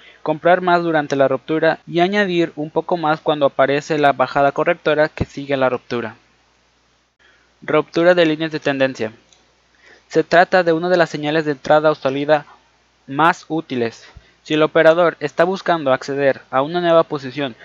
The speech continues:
cuando aparezca una señal técnica de un cambio de tendencia o una razón para dejar una posición anterior, la ruptura de una línea de tendencia es una excelente señal para actuar.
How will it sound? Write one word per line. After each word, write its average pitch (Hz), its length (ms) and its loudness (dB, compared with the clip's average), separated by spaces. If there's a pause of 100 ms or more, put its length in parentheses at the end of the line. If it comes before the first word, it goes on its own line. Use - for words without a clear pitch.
(160)
cuando 143 220 -4
aparezca 143 480 0
una 147 180 -6
señal 147 280 -6
técnica 143 500 -4
de 131 60 -4
un 143 120 -10
cambio 147 260 -2
de 135 120 -2
tendencia 131 560 -6 (280)
o 139 120 -2
una 170 180 0
razón 151 400 -4
para 131 180 -4
dejar 131 380 -2
una 151 220 -8
posición 123 420 -14
anterior, 147 460 -4 (320)
la 151 200 4
ruptura 160 580 0
de 175 60 -2
una 170 180 -2
línea 160 200 -2
de 147 100 -2
tendencia 139 480 -6
es 147 160 -6
una 175 160 -2
excelente 160 640 -4
señal 175 300 -8
para 127 220 0
actuar. 151 400 -4